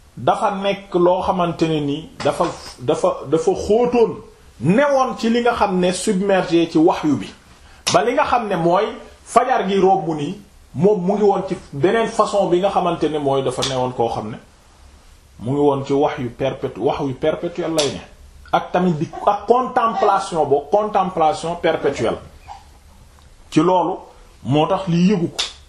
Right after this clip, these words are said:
Te loolu boo ci nee mooy dina am yeneen facette yoo xam ne mën na laa romb. Comme ni mu rombe woon Seydina Sulaymaan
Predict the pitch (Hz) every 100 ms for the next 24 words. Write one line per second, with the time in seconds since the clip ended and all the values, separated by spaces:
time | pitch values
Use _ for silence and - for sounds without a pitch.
0 | - - 131 147 180 160 185 190 185 180
1 | 175 170 160 185 190 185 185 196 190 196
2 | 180 170 156 156 156 156 160 156 151 139
3 | 143 110 - - - - 156 185 190 180
4 | 175 160 156 147 160 151 143 139 147 135
5 | 131 156